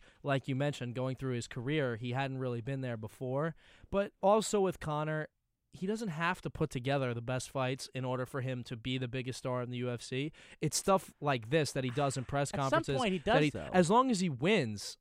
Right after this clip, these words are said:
Speaker 1: I'm saying. But, like, f-, with him, it's not a hundred percent about the fights that he produces. He's not getting over on the fact that he is an ex-, an exciting fighter or this guy will,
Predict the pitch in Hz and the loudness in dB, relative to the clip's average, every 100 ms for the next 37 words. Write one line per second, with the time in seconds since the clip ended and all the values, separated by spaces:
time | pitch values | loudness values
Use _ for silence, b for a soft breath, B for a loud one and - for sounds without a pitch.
0 | _ 120 120 - 117 101 101 107 143 151 | _ -4 -2 -4 -4 -4 -6 -6 -2 0
1 | 139 - - - 160 190 - - 247 214 | -2 -8 -20 -14 6 6 6 4 4 4
2 | 160 - 185 165 165 175 160 151 - 160 | 2 0 0 2 0 -2 -2 -4 -2 -2
3 | 131 139 135 127 - 151 135 - 127 - | 0 0 -2 -6 -2 -2 -2 -2 -4 -4
4 | - 120 139 123 110 - 180 196 196 180 | -4 -2 -2 -2 -6 -2 0 2 2 0
5 | b b 151 127 156 151 143 143 147 135 | b b -8 2 4 4 0 0 2 2
6 | 120 127 127 - 143 131 - 123 135 123 | 0 -2 -4 -2 0 0 0 -4 -2 -2
7 | 117 - b b b _ _ _ _ 131 | -2 -8 b b b _ _ _ _ -4
8 | 127 - - - 143 127 123 - 147 139 | -4 -4 -6 -6 -4 -4 -2 2 2 2
9 | 131 - 135 131 123 123 127 123 127 147 | -2 0 0 2 0 0 0 -2 -2 0
10 | 135 127 123 | 2 2 -2